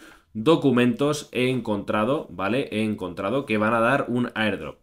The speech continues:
¿vale? Ahora os voy a explicar un poquito los datos de este airdrop para que lo sepáis, pero van a dar un airdrop. De hecho, fijaros, aquí tenemos entrega por paracaídas y aquí sale explicado, debido a,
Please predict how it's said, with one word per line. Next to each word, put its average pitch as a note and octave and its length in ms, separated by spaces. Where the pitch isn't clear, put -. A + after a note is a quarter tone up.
¿vale? G#2 320
Ahora G2+ 220
os G2 60
voy G#2 80
a - 20
explicar G2+ 260
un F2+ 100
poquito F#2 440
los G2+ 200
datos G#2 320
de G2+ 100
este F#2+ 440
airdrop A2 560
para F2+ 220
que F2 60
lo F2 80
sepáis, A2 420
pero C3+ 420
van A2+ 180
a A#2 60
dar C3 280
un G#2+ 140
airdrop. D2+ 340
De E2 80
hecho, E2+ 160
fijaros, G2+ 460
aquí F2 160
tenemos F2 300
entrega F2 260
por F2 140
paracaídas F2+ 720
y F#2 80
aquí G2 200
sale A2+ 180
explicado, G2 440
debido F2+ 240
a, F#2 200